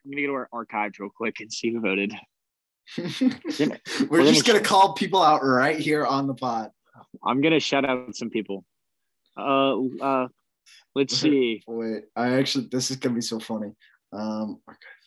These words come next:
Speaker 2: archive. Where is this?
Speaker 1: Shout
Speaker 2: Yeah.
Speaker 1: out Jesse Blake Thomas.
Speaker 2: Did he vote for you?
Speaker 1: Yeah, he voted for me. Uh, Henry Tynes, let's go, baby. Uh, Aiden did. Aiden shouted, or Aiden voted.
Speaker 2: How do I, how do you find out?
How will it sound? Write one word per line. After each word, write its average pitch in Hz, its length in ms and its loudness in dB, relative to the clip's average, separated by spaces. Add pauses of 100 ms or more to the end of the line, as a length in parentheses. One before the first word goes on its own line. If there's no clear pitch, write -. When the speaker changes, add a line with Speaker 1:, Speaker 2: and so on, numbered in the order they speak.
(120)
Speaker 2:
archive. - 280 -20 (400)
Where - 160 -20
is - 120 -20
this? - 260 -20 (800)
Speaker 1:
Shout 160 280 0
Speaker 2:
Yeah. 190 80 2
Speaker 1:
out 170 80 -2
Jesse 170 320 -6
Blake 156 280 -6
Thomas. 147 580 -6 (680)
Speaker 2:
Did 151 160 4
he 151 120 6
vote 160 300 4
for 165 100 0
you? 208 360 4 (540)
Speaker 1:
Yeah, 139 280 -6
he 151 40 0
voted 147 280 -4
for 139 60 -14
me. 143 340 -6 (360)
Uh, 143 260 -6 (220)
Henry 147 220 -4
Tynes, 147 440 0
let's - 180 -14
go, 156 160 2
baby. 135 460 2 (1200)
Uh, 135 400 -6
Aiden 175 320 4
did. 160 320 4
Aiden 151 300 -8
shouted, 135 480 -4 (120)
or 131 120 -8
Aiden 127 240 -6
voted. 131 360 0 (320)
Speaker 2:
How 151 160 -4
do 196 160 0
I, 180 160 2
how 160 140 -4
do 190 80 0
you 202 80 -4
find 175 300 -4
out? 160 200 -4